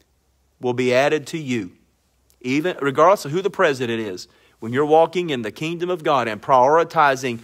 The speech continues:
righteousness, peace, <laughs> and joy in the Holy Ghost,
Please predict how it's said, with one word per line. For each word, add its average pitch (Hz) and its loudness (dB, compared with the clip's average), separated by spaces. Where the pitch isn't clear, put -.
righteousness, 170 -2
peace, 170 -8
<laughs> - -14
and 113 -4
joy 160 4
in 135 -2
the 127 2
Holy 160 0
Ghost, 131 0